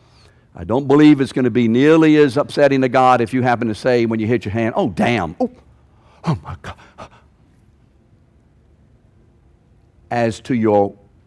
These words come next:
relationship, your attitude, your motive, the way you function as husband and wife, the way we function in the church as men and women. Wife, you see, here it is.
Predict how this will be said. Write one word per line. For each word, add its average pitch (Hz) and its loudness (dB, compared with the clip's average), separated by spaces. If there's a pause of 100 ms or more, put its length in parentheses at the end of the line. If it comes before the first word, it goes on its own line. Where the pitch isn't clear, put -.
relationship, 139 -2
your 98 -8
attitude, 131 -4
your 101 -4
motive, 120 0 (180)
the 104 -6
way 104 -2
you 101 -2
function 101 -8 (220)
as 95 -10
husband 104 -6
and 95 -6
wife, 85 -12 (1400)
the 104 -6
way 110 2
we 101 0
function 131 -4
in 107 -4
the 104 -6
church 98 -10 (260)
as 90 -10
men 92 -8
and 87 -10
women. 85 -12 (1160)
Wife, 110 -4 (120)
you - -14
see, 131 -6
here 147 -4
it 135 -4
is. 90 -4